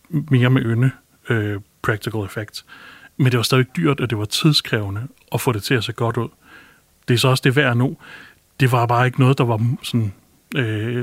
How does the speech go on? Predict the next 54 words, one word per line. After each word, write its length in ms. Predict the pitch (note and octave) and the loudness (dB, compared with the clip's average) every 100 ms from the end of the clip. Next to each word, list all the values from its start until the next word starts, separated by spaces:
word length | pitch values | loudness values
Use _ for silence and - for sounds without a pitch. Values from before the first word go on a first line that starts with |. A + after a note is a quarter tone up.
| B2+ | -2
realistisk 520 | B2+ C#3+ D3+ B2 - | 0 0 -2 -4 -4
for 120 | - | -4
en 60 | G#2+ | -4
T 140 | - | 0
V-serie 600 | E3 A#2 G2+ - G2+ A2+ | 0 0 -4 -6 -6 -6
at 60 | A#2+ | -6
skulle 180 | - B2+ | -4 -4
kunne 260 | - - G#2 | -6 -6 -4
gøre. 180 | A2 C3 _ - - - - | -4 -6 _ -20 -20 -20 -14
Så 160 | - - E3 | -10 -4 0
derfor, 480 | C#3+ A2+ B2+ A#2+ - _ _ _ | 2 2 0 0 -6 _ _ _
for 100 | - | -14
eksempel 340 | G#2 D3+ D3+ B2 | -6 -2 0 -2
Star 280 | - A#2 B2 | -4 -2 -2
Trek 180 | - | -2
The 100 | - | -2
Next 220 | A#2 A#2 - | -2 -2 -4
Generation, 420 | A2 G#2+ - A#2 _ - | -4 -4 -6 -8 _ -6
de 60 | |
priser 280 | A#2+ C3 A#2 | -4 -2 -2
sig 120 | B2 | 0
lykkelige 280 | B2 D3+ C3 | 0 0 -2
for, 200 | - A#2 | -2 -2
at 180 | A#2+ G#2+ | -2 -2
de 80 | B2 | -2
har, 120 | - - - | -2 -10 -10
altså 160 | C3 - | -10 -8
de 40 | - | 0
bruger 240 | C3+ A#2+ | 4 4
også 100 | G#2+ | 2
modeller 300 | A#2+ B2+ A2 | -2 -2 -4
til 140 | G#2+ A2 | -4 -2
nogle 120 | A2 | -2
af 40 | |
de 60 | G#2+ | -2
første 220 | A#2+ A2 A2 | -4 -4 -4
sæsoner, 260 | - A#2+ A2 - - - | -2 -4 -6 -12 -18 -4
men 120 | B2+ | -2
de 60 | A2+ | 0
priser 180 | - B2 | 0 2
sig 80 | B2+ | 2
lykkelige 240 | C3 C#3 | 2 0
for, 180 | - B2+ | 0 0
at 180 | C3 - | 0 -4
det 100 | A2+ | -2
var 80 | |
muligt 540 | A2+ B2 C3+ D3 E3 C#3+ | 0 2 4 4 2 0
at 60 | |
lave 260 | A2+ A2 A2+ | -2 -2 -2
det 140 | A#2+ | -2
med 80 | G#2+ | -4
C 220 | - B2 A2 | -2 -4 -4
G 60 | |
I. 280 | B2+ G2+ G2+ | -6 -6 -8